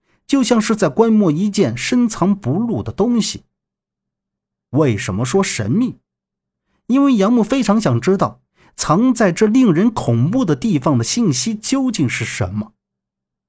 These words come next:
还有知道父亲相关消息的人究竟是谁。而他的恐怖并没有让杨木感到惧怕。“你们说这里面能有什么？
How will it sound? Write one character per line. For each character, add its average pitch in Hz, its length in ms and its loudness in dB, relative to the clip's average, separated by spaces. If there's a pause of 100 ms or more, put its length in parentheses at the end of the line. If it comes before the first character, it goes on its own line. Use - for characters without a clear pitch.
(200)
还 113 240 -2
有 127 240 0
知 190 260 2
道 170 140 0
父 160 240 -2
亲 120 120 -2
相 190 280 0
关 190 160 2
消 220 240 2
息 208 160 -2
的 147 100 -2
人 147 260 0
究 277 300 0
竟 170 180 0
是 147 160 -2
谁。 123 460 -4 (1600)
而 131 240 -2
他 160 220 0
的 165 80 2
恐 123 360 0
怖 156 160 2
并 190 300 2
没 131 240 2
有 208 220 0
让 117 220 0
杨 110 140 0
木 156 200 2
感 101 200 -4
到 110 140 -2
惧 123 180 -2
怕。 - 280 -10 (1700)
“你 214 200 2
们 123 120 0
说 165 600 0 (100)
这 294 240 2
里 165 160 2
面 226 220 4
能 185 240 4
有 180 160 4
什 113 280 -2
么？ 262 380 -2